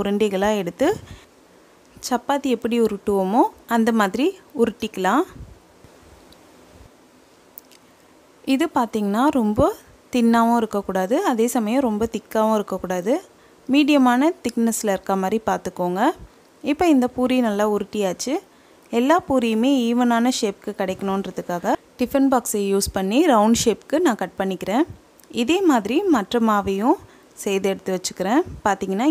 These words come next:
இந்த அளவுக்கு திக்னஸ் இருக்கணும். இப்போ எல்லா மாவுமே உருட்டி ரவுண்ட் ஷேப்க்கு கட் பண்ணி எடுத்து வச்சாச்சு. இப்போ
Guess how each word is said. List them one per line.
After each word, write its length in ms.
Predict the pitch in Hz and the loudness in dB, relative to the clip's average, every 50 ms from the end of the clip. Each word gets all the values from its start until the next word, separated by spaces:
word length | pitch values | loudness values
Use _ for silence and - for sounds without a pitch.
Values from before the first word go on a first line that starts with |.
| 277 | 4
இந்த 180 | 220 214 220 220 202 | 4 2 2 0 0
அளவுக்கு 260 | 190 196 196 - 269 254 214 | -2 -4 -4 -6 -6 -6 -6
திக்னஸ் 340 | - - 202 202 196 - 190 - | -6 -6 -6 -6 -6 -6 -8 -10
இருக்கணும். 380 | - - 175 175 190 247 339 - - - - _ _ _ _ - _ _ _ _ - 277 | -8 -8 -6 -2 0 0 0 0 -4 -10 -20 _ _ _ _ -20 _ _ _ _ -8 -4
இப்போ 120 | 254 - 277 247 226 | 0 2 2 2 2
எல்லா 140 | 220 220 233 240 240 | 2 2 4 4 4
மாவுமே 360 | 226 214 202 202 202 226 277 381 - - - - _ _ _ - | 2 2 2 0 0 0 0 0 -2 -6 -12 -20 _ _ _ 0
உருட்டி 320 | 220 226 214 196 - 240 277 392 - - - - - | 0 0 0 0 -2 -2 -2 -2 -2 -6 -10 -4 0
ரவுண்ட் 240 | 220 214 220 233 226 | 2 4 4 4 2
ஷேப்க்கு 320 | - 220 190 - - - 294 - - | 0 -2 -4 -4 -6 -6 -4 -2 -2
கட் 140 | 226 180 - | -4 -2 -2
பண்ணி 180 | 202 208 202 208 202 | -2 -2 -2 -2 -2
எடுத்து 200 | 190 180 - - 185 | -4 -4 -6 -6 -6
வச்சாச்சு. 440 | 180 - - 185 170 - - - 285 359 392 - - - - _ _ _ - 285 | -4 -4 -6 -6 -6 -6 -4 -2 -2 -2 -4 -8 -14 -20 -20 _ _ _ -4 -4
இப்போ 140 | 285 - | 0 0